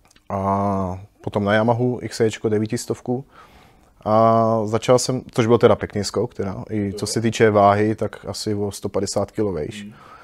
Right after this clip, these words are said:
A musím říct, že jsem začínal číst cestopisy a začal jsem postupně snít o tom, že budu jednou cestovat, hlavně na té motorce. Měl jsem nějaký ty vzory, že jo, jako Long Way Round a podobně,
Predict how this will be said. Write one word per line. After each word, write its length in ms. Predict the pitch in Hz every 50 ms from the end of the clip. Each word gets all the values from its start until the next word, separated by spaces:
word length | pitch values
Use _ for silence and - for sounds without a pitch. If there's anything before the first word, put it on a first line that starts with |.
| - - _ _ 107 101 -
A 440 | - 98 98 98 104 101 101 101 95 98
musím 440 | 110 110 107 - - 120 117 113 107
říct, 260 | 113 113 117 113 110
že 440 | 110 117 117 113 117 113 113 113 - - _ _ _ _ _ _ -
jsem 200 | - - - 110
začínal 480 | 107 117 107 - - 127 127 123 123 120
číst 400 | - - - 131 - - _ _ _ -
cestopisy 680 | - 117 - - 143 131 - 110 - - 101 113 151 _ _ _ _ _ _ _ _ _ _ _ _
a 100 | - 107
začal 280 | 107 107 - - 123 113
jsem 160 | - 120 113
postupně 640 | _ - - - - 120 - 127 120 120 117 110 107 -
snít 560 | - - - - 123 117 120 127 131 135 -
o 140 | 113 117 110
tom, 240 | - 123 120 117
že 100 | 110 117
budu 260 | 107 110 113 117 113 110
jednou 500 | 107 107 113 110 110 110 110 110 107 104 _ _ _ _ _ -
cestovat, 600 | - 107 - - 113 104 107 120 - - - _ _ _ _ _ _ _ _ -
hlavně 240 | 104 107 110 110 113
na 60 | 110
té 120 | - 120
motorce. 540 | 107 104 98 - 107 101 - - - 107 127 _ _ _ _ _ _ _ _ _ - _ _ _ _ _ - -
Měl 120 | 107 98
jsem 140 | - 117 113
nějaký 280 | 110 110 107 - 123
ty 120 | 113 - 113
vzory, 520 | 104 104 104 107 104 110 110 113 117 113 95
že 100 | 104 104
jo, 100 | 104 104
jako 360 | 104 101 101 - 101 95 - -
Long 260 | 92 107 104 110 107
Way 180 | 107 104 104 104
Round 500 | 104 104 104 104 104 104 107 104 - - -
a 60 | 104
podobně, 520 | - 104 104 104 104 104 104 104 107 120